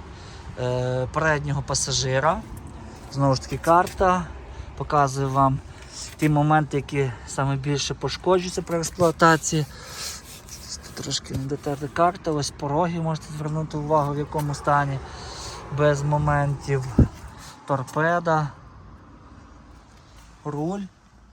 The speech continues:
Тобто автомобіль дійсно відповідає цьому пробігу і сто відсотків впевнений, що ніяких тут у нас нюансів немає по, по косметиці, що внутрішньому, що зовнішньому.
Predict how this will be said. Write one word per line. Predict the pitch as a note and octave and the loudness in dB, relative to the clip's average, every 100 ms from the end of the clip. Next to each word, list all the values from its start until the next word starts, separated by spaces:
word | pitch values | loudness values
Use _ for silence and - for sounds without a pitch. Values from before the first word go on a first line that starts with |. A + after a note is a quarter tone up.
| _ - - - - - - - | _ -20 -20 -20 -20 -20 -20 -14
Тобто | - - | -12 -6
автомобіль | D3+ C#3+ E3+ F3 G#3 | -6 -2 0 0 -2
дійсно | G3 C#4+ - E3+ | -4 -4 -6 -10
відповідає | D#3 D#3 D#3+ E3 D#3 D3+ | -8 -8 -2 2 2 0
цьому | E3+ E3+ | -4 -6
пробігу | E3 A3 A#3 A3+ F#3+ F3+ | 0 2 2 2 0 -4
і | F#3 F3+ D3+ D3+ C3+ - - - - - - - - - - - | -6 -4 -2 -2 -4 -12 -18 -20 -16 -16 -16 -20 -20 -14 -14 -12
сто | - D3+ | -6 -4
відсотків | D3 E3 D3+ D3 | -2 -2 -2 -4
впевнений, | C3 F3 F3 | 0 0 2
що | D3 C#3 | -2 0
ніяких | C3+ D3 - | 0 -2 -6
тут | - C3+ | -10 -4
у | |
нас | C3 - | -4 -4
нюансів | C#3 C#3+ C#3+ D3 C3 C3+ C#3 - - - - | 2 2 2 -2 0 2 0 -2 -10 -10 -2
немає | C#3+ D3 D#3 D3 C#3 - | 6 8 8 4 0 -2
по, | C#3 C#3 C3+ - - - - - - - | 4 6 6 2 -8 -8 -8 -6 -6 6
по | E3 | 6
косметиці, | D#3 D3 D3+ D3 D3 D3 - D3+ A#2 - | 6 0 4 4 4 0 2 2 2 -2
що | - D3 | 0 2
внутрішньому, | D#3 F3 E3 - D#3+ | 0 4 6 6 2
що | D#3 D3+ D3 | 0 0 0
зовнішньому. | C3+ B2+ A#2+ A2 - B2 A#2+ | 4 4 4 2 2 2 2